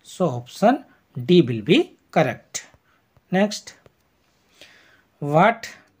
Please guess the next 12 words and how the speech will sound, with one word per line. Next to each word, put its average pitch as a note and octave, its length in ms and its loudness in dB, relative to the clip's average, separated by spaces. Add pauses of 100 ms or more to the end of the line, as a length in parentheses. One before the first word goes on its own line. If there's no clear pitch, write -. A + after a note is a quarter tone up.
(600)
last D3+ 380 -6
question F#3+ 300 -6
of F3 120 -6
this G3+ 180 -8
video, A#3 260 -2 (800)
what F3 300 0
draws F#3 360 0
Derry D3+ 480 -4
towards C#3 460 -10
Lamb? A#2+ 200 -14 (960)
यानी A3 160 -2
कि A#3+ 120 -10